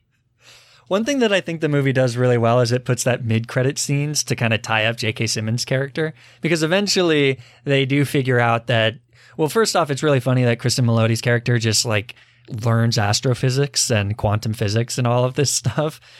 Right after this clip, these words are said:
So there has been clearly a long, long amount of time, right?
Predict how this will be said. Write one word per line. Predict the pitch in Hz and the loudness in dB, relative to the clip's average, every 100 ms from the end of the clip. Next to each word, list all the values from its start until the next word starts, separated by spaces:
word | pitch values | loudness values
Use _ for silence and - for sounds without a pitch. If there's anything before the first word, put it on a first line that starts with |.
| - | -14
So | - 147 143 | -2 2 2
there | 127 156 | 2 2
has | 151 180 156 | 2 0 0
been | 151 | -2
clearly | 131 139 135 127 117 | 0 2 2 4 2
a | 107 | 2
long, | 104 110 110 110 110 | 2 2 2 0 -2
long | 104 101 104 | 0 0 -2
amount | 104 98 | -4 -4
of | 98 | -6
time, | - 104 - 135 - | -8 -8 -6 -10 -6
right? | 107 104 | -2 -2